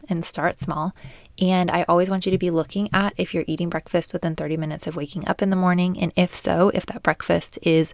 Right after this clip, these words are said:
good quality, whole foods, balanced with carbs and protein, and then you're eating consistently throughout the day.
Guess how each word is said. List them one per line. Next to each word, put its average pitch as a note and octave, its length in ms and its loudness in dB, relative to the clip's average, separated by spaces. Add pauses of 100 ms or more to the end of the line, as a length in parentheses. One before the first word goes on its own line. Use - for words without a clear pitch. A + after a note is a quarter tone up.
(120)
good - 200 0
quality, E3 500 2
whole - 320 0
foods, D#3+ 580 0 (140)
balanced D#3+ 460 4
with - 100 -2
carbs E3 300 2
and D#3+ 100 0
protein, D3 520 -2
and E3+ 200 2
then E3+ 140 4
you're E3 180 2
eating F3+ 300 2
consistently D#3+ 800 0
throughout D3 480 -2
the D3+ 100 0
day. C#3 340 -2